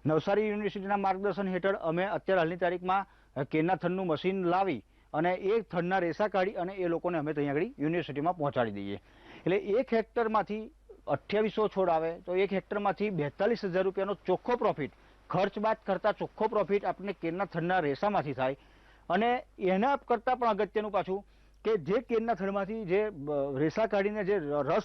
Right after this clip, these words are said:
પડ્યો અને એનો જે માવો પડ્યો એને આપણે વર્મી કમ્પોસ્ટ ખાતરમાં ઉપયોગ કરીએ,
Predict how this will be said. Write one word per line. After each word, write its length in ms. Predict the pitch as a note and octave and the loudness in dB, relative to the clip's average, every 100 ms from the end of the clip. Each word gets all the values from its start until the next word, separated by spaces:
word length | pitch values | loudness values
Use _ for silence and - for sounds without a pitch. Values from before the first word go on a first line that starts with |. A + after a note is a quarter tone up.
| - | -2
પડ્યો 280 | F3 A#2 - - - D3+ | -2 -2 -8 -20 -8 0
અને 140 | F3 | 2
એનો 140 | G3 | 4
જે 60 | F#3 | 2
માવો 320 | F#3 D#3 A3 | 2 2 2
પડ્યો 300 | F#3 C3 G#2 - - - | 0 -4 -8 -16 -20 -6
એને 240 | D#3+ E3+ A3 | 0 2 4
આપણે 200 | A#3 A#3 | 2 2
વર્મી 300 | F#3 F#3+ A#3 | 0 0 -2
કમ્પોસ્ટ 360 | G#3+ G3 G3+ | -4 -2 -4
ખાતરમાં 760 | - E3 - D#3 D3 _ - E3+ | 0 -2 0 -2 -2 _ -2 0
ઉપયોગ 300 | E3+ F3 D#3+ | 2 0 -2
કરીએ, 320 | D3 C#3 C#3+ | -2 -4 -6